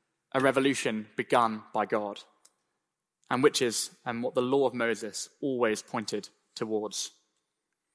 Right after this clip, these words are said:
Just finally, notice who comes as Paul's final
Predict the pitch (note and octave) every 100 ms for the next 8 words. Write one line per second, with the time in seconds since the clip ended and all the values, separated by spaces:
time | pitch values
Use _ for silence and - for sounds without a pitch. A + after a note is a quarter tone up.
0 | _ _ - _ _ _ - D#3+ C#3+ B2+
1 | A#2+ C3 D#3 D3 - - D3 - C#3 A2
2 | G2 A2 - - B2+ - - C3 B2 A2+